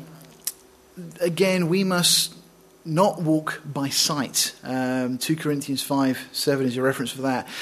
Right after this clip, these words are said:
There's an interesting, uh, example of this in John chapter twenty. We'll get there, uh, eventually in our study. Uh, but with Mary, as Mary's there at the tomb, um, she sees this person who she assumed by sight is the gardener.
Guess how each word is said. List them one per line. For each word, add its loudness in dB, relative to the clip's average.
There's 0
an 2
interesting, 0
uh, -4
example -4
of -8
this 0
in -4
John 0
chapter -6
twenty. 0
We'll 0
get -2
there, 0
uh, -4
eventually 0
in -2
our 0
study. 2
Uh, 4
but 0
with 4
Mary, 4
as 0
Mary's 2
there 4
at -6
the -4
tomb, 0
um, -2
she 0
sees 2
this -4
person -2
who -2
she 0
assumed 2
by 4
sight 2
is -8
the -8
gardener. -4